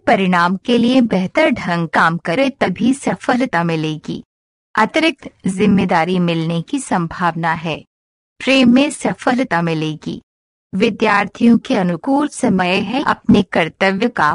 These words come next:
पालन करें, सफलता उनके साथ होगा। आपके वरिष्ठ सहायक आपसे खुश हो सकते हैं।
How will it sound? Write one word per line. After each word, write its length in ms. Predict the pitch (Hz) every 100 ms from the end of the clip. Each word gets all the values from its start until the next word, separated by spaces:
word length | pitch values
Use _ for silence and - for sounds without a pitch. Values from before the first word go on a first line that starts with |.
| -
पालन 340 | 190 160 165
करें, 340 | 160 165 262 277
सफलता 680 | - 240 - 269 247 - 202 -
उनके 360 | 254 254 233 247
साथ 520 | - 170 151 151 -
होगा। 320 | 175 160 160 - _ _ _ _
आपके 440 | 262 277 277 - 208
वरिष्ठ 500 | 180 196 214 - -
सहायक 600 | - 190 175 170 214 269 _ _ _ -
आपसे 480 | 190 175 175 - 294
खुश 500 | - - 262 190 -
हो 100 | 185
सकते 480 | - 160 - - 175
हैं। 280 | 165 165